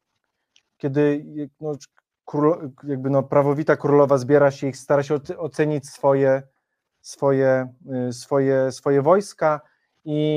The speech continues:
i mamy całą godzinę, kiedy pewnych swoich aliantów trzeba przekonać, pewnych zastraszyć, innych przekupić. Bodajże tam niektó-, jedna piąta rzeczywiście unosi, ponieważ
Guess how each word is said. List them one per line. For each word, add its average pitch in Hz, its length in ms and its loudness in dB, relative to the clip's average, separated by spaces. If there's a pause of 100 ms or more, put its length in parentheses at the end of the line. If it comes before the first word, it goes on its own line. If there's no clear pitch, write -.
(320)
i 160 80 -12
mamy 170 220 0
całą 170 340 4
godzinę, 151 440 2
kiedy 139 540 0 (760)
pewnych 151 360 2
swoich 139 540 0
aliantów 147 640 -2
trzeba 123 520 -2
przekonać, 156 920 -4
pewnych 135 300 -4
zastraszyć, 139 800 0
innych 156 320 -8
przekupić. 151 920 -8 (760)
Bodajże 202 440 2
tam 190 220 2
niektó-, 185 600 0
jedna 208 340 4
piąta 214 440 2
rzeczywiście 190 460 -6
unosi, 190 340 -2
ponieważ 175 400 -4